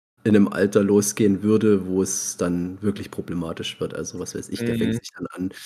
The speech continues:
Speaker 1: beim Saufen rumzuprügeln oder so, das fänd ich dann schwieriger. Dann lieber in der Schule mal im Turn vergreifen oder mal auf die Fresse kriegen und dann ist das dann irgendwo gegeben, dass das dann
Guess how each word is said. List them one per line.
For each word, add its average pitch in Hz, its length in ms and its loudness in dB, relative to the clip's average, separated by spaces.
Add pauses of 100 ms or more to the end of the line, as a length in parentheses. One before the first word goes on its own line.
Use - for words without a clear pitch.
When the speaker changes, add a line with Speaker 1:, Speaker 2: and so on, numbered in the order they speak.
(460)
Speaker 1:
beim 98 180 4
Saufen 101 340 6
rumzuprügeln 101 680 4
oder 92 140 4
so, 90 120 -2
das 95 180 2
fänd 90 180 -2
ich 90 100 -6
dann 85 300 -8 (200)
schwieriger. 104 480 6
Dann 95 140 6
lieber 117 240 12
in 104 80 10
der 98 100 8
Schule 107 640 4 (760)
mal 98 520 4 (260)
im 107 120 0
Turn 110 240 8
vergreifen 98 680 0
oder 90 380 -2
mal 92 200 -4
auf - 80 -6
die 104 100 -4
Fresse 101 300 -2
kriegen 90 320 -4
und 87 160 -6
dann 85 100 -4
ist - 180 -8
das 98 100 -12
dann 87 140 -6
irgendwo 92 300 -4
gegeben, 95 520 0
dass 98 180 0
das - 80 -8
dann 95 160 4